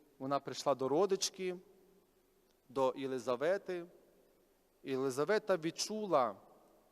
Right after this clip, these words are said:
своїм єством, що до неї прийшла не просто родичка, а прийшла майбутня матір всього світу.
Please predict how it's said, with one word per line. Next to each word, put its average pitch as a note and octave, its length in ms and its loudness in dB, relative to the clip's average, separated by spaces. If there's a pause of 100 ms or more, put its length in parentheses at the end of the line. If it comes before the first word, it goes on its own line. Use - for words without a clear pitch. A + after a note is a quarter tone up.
(240)
своїм D#3+ 420 -4
єством, F#3 460 -2
що - 180 -6
до D#3+ 100 0
неї F3+ 200 0
прийшла E3 340 -6
не E3 100 -2
просто G3 500 0
родичка, C3+ 680 0 (1400)
а C3 120 2
прийшла C3+ 460 0
майбутня E3+ 600 -2
матір E3+ 540 0
всього D#3+ 360 -6
світу. B2 640 -12